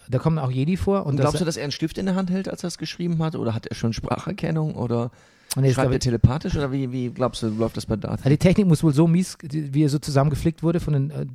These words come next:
Speaker 1: Droiden, da so Not, das muss so
Speaker 2: Ja.
Speaker 1: eine miese Technik sein, beklagt
Speaker 2: Ja.
Speaker 1: auch immer wieder,
Speaker 2: Ah, hey.
Speaker 1: da ist überhaupt nichts Hightech. Gar
Speaker 2: Ja.
Speaker 1: nichts.
Speaker 2: Gott, und wer hat
Speaker 1: Das
Speaker 2: das geschrieben? Eine einzelne Person? Oder? Ja.
Speaker 1: Ja, ja, ja.
Speaker 2: Ist das, ist das die
Speaker 1: Du, das ist kein, es ist kein Trash, muss ich dir ganz ehrlich sagen. Es ist
Speaker 2: Ja.
Speaker 1: jetzt nicht das beste Buch der Welt, aber,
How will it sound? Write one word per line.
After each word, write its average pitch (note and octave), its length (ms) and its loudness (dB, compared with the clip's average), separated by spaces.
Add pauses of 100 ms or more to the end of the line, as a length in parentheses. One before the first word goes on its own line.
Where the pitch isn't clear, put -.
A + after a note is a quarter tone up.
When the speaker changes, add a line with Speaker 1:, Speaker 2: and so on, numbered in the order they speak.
Speaker 1:
Droiden, C#3+ 340 2
da D3 100 2
so B2+ 80 0
Not, C3 220 0 (340)
das - 140 -10
muss C#3 140 0
so D#3+ 80 6
Speaker 2:
Ja. D#3+ 60 6
Speaker 1:
eine D#3 100 6
miese D#3 180 2
Technik D#3 320 0
sein, A2 200 0
beklagt A#2+ 360 0
Speaker 2:
Ja. A#2+ 60 2
Speaker 1:
auch B2 80 -2
immer B2 180 0
wieder, B2+ 240 -2 (100)
Speaker 2:
Ah, G#2+ 220 0
hey. G#2+ 120 0
Speaker 1:
da B2+ 60 2
ist - 100 -2
überhaupt C3 260 4
nichts - 180 0
Hightech. - 440 -6 (540)
Gar G#2+ 120 0
Speaker 2:
Ja. A2 60 0
Speaker 1:
nichts. - 220 -12 (540)
Speaker 2:
Gott, - 300 -10
und A#2 100 -2
wer A#2+ 80 6
hat C#3+ 80 0
Speaker 1:
Das D#3+ 80 0
Speaker 2:
das - 60 -10
geschrieben? D#3+ 440 -2
Eine - 200 -4
einzelne D3+ 360 -4
Person? C#3+ 460 0
Oder? B2 240 0
Ja. A#2 80 2
Speaker 1:
Ja, A2+ 180 2 (300)
ja, G#2 100 -6
ja. F#2 140 -12 (380)
Speaker 2:
Ist - 100 -14
das, - 180 -12
ist - 140 -12
das A2 80 -8
die - 160 -14 (640)
Speaker 1:
Du, D3 80 2
das D#3+ 100 4
ist F3+ 160 0
kein, E3+ 220 4
es D3+ 200 0
ist D3 120 -4
kein E3 180 -2
Trash, - 300 -4
muss C#3 100 -2
ich - 40 -8
dir C#3 100 -8
ganz C#3+ 160 -6
ehrlich D3+ 180 -4
sagen. C3+ 160 -4
Es B2 80 -4
ist B2+ 60 0
Speaker 2:
Ja. G#2+ 100 0
Speaker 1:
jetzt - 140 -4
nicht C#3+ 100 -8
das C3+ 100 -8
beste C#3 260 -6
Buch C3+ 120 -6
der B2 140 -6
Welt, C#3 180 -4
aber, C3 200 -4